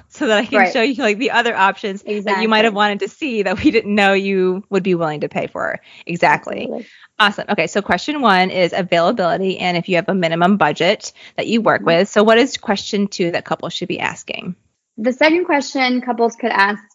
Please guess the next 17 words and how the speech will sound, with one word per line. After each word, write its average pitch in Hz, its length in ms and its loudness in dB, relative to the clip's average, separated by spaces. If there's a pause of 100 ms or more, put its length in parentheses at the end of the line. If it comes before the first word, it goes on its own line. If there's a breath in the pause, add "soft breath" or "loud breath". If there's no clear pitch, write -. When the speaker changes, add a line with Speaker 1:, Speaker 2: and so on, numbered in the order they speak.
(160)
Speaker 2:
is 196 260 0 (400)
whether 220 420 2
or 262 120 2
not 208 420 4 (140)
there, 196 480 -2
we 208 180 0
have 208 180 -4
a 190 140 -6
specific, 202 540 -6 (220)
uh, 185 280 -2
design 190 540 0
style 202 420 0
or 185 200 -4
aesthetic 185 580 -4
that 185 80 -6
we 185 120 -6
Speaker 1:
Mm-hmm. 180 60 -14